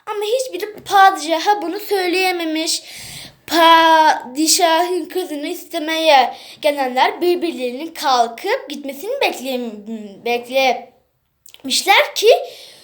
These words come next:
açılabilsinler. Epey zaman geçmiş ve içlerinden biri bunların gideceği yok, en iyisi ben açılayım diye düşünüp, düşünmüş ve demiş ki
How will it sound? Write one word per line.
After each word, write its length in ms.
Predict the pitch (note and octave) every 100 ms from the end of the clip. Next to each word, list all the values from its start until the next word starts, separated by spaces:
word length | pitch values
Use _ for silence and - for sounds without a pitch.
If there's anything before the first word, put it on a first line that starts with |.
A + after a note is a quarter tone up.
| _ _ _ _
açılabilsinler. 1000 | D#4 D#4+ G#4 A4+ G#4+ G#4+ A4 G#4+ G#4+ G#4+ - - _ _ - - E5
Epey 200 | A#4+ G#4
zaman 300 | G4+ G4+ G4
geçmiş 480 | D4 C#4+ A#3 - A#3
ve 160 | B3+ -
içlerinden 840 | - - D#4 C4+ B3+ A#3+ A#3 B3+
biri 300 | E4+ B3+ A#3
bunların 520 | E4+ D4 C#4+ A#3 B3+
gideceği 460 | D4+ C#4 A#3+ C4+ D#4
yok, 360 | D#4+ - - - - -
en 160 | G4 E4
iyisi 380 | D4+ - C4+
ben 300 | D4 D#4+ F4+ - - - -
açılayım 580 | C#4 D#4+ D#4+ C#4+ B3+ A#3+
diye 300 | C4+ E4+ F4+ - _
düşünüp, 540 | C4+ C#4+ C4 - _ - _ _ _ _
düşünmüş 840 | B3+ - D4+ D#4 D#4 E4+ A#4 - - - - -
ve 180 | B3+ B3+
demiş 420 | D4 A#4+ B4+ -
ki 420 | D#4+ E4+ G#4+ -